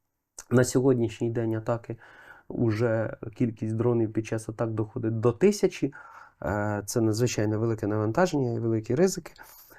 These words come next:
Тому велике прохання, м, подумати про себе, про свою безпеку і в разі найгіршого можливого сценарія розвитку ситуації, е, подумати про якісь резервні варіанти,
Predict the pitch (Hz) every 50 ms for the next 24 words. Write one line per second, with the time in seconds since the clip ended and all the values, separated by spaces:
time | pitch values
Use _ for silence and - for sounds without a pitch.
0 | - _ _ - 143 135 135 135 143 156 165 160 156 143 135 127 127 123 131 127
1 | - 123 117 - 127 117 - - 120 131 139 147 143 139 135 127 120 120 117 117
2 | - - - - - - - - - - - - - - - - - - - -
3 | _ _ _ _ - 135 127 123 127 117 113 110 - 113 - - 117 - - 165
4 | 175 170 147 - - 110 - - - - 120 113 113 110 110 - - 143 156 151
5 | - - 120 120 120 104 - 107 107 107 - 113 117 120 110 110 107 110 113 113
6 | 104 107 117 110 - - - 78 95 107 107 - - - - - - - - _
7 | _ _ - 113 110 110 120 113 110 113 107 104 - - 110 110 107 104 101 104
8 | 104 101 98 104 98 104 104 101 - - 101 - - - - 110 107 - 120 151
9 | 180 180 - - 151 139 135 - - - - - - _ - - 120 113 - 131
10 | 127 127 127 143 147 139 - - 117 110 - - - 107 104 110 110 113 113 113
11 | 113 110 110 107 107 - - - - - - 110 110 - 76 - 110 113 110 -
12 | 113 - - 110 113 107 117 110 107 104 107 107 101 104 101 104 107 123 135 143
13 | 127 - 110 110